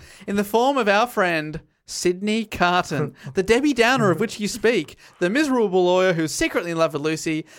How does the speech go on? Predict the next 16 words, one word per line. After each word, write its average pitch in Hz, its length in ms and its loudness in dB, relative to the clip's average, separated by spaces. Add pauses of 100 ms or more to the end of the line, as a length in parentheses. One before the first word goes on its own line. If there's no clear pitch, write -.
but 160 100 -4
is 160 80 -4
dreadfully 233 440 0
depressed 165 380 -6
because 156 260 -8
he 147 80 -12
thinks 175 280 -12
he 143 100 -14
has 139 120 -10
squandered 160 480 -8
his 139 180 -12
entire 135 480 -6
life. 117 340 -6 (460)
He 262 220 -2
turns 247 360 0
up. 156 80 0